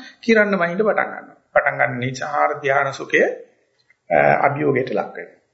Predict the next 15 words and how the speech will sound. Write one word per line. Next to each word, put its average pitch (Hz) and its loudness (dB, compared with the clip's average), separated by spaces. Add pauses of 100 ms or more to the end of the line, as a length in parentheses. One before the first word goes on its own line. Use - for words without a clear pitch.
(420)
ඒක 180 2
නිසා 160 0 (720)
මේක 190 0
හොඳට 185 4
අත්දැක්කට 170 0
පස්සේ 139 -2 (720)
ඒ 139 -8
ගුරුවරයා 135 2 (520)
යෝගාවචරයට 117 0
කියනවා, 123 -2 (520)
ඒ 143 0
නිසා 135 2
පළවෙනි 120 -6
ධ්‍යානට 117 0
සමාදින්න, 170 0